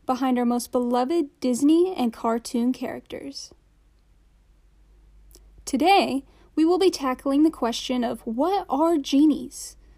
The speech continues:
Aladdin is my favorite Disney movie. In this movie, the character Genie is a person who mentors and helps Aladdin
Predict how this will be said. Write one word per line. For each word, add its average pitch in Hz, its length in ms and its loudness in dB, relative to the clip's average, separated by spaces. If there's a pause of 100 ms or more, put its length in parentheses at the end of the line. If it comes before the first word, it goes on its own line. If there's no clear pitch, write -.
(220)
Aladdin 311 480 2
is 311 140 4
my 311 160 2
favorite 311 720 0
Disney 233 300 -2
movie. 226 460 -6 (440)
In 240 180 2
this 339 240 2
movie, 285 480 2 (140)
the 262 80 0
character 262 440 -2
Genie 247 600 -2
is 254 160 -2
a 247 40 -2
person 254 340 -2
who 240 100 0
mentors 269 680 0
and 247 140 -4
helps - 340 -4
Aladdin 226 480 -2